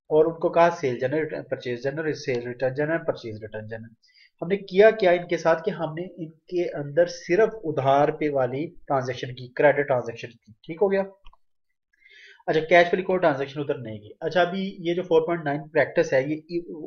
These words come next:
वो उन्हीं की basis पे जो हमने last पढ़ा है। ये चार जो जर्नल पढ़े थे, इनमें अभी increase करनी है हमने, ठीक है। और हमने ये देखा था कि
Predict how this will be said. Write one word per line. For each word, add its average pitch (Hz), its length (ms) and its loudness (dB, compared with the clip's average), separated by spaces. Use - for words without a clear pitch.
वो 160 200 0
उन्हीं 185 320 -4
की 185 140 -6
basis 147 360 2
पे 156 100 2
जो 156 100 -2
हमने 147 180 -4
last 127 260 -6
पढ़ा 110 180 -4
है। 104 100 -10
ये 156 80 -4
चार 151 280 6
जो 160 80 -2
जर्नल 151 260 2
पढ़े 156 200 4
थे, 160 120 -4
इनमें 156 180 -2
अभी 147 160 0
increase 131 280 -6
करनी 110 240 -6
है 107 80 -10
हमने, 113 140 -14
ठीक 156 200 -10
है। 175 140 -8
और 160 60 -4
हमने 185 180 -2
ये 214 60 8
देखा 175 240 2
था 190 140 2
कि 190 180 -8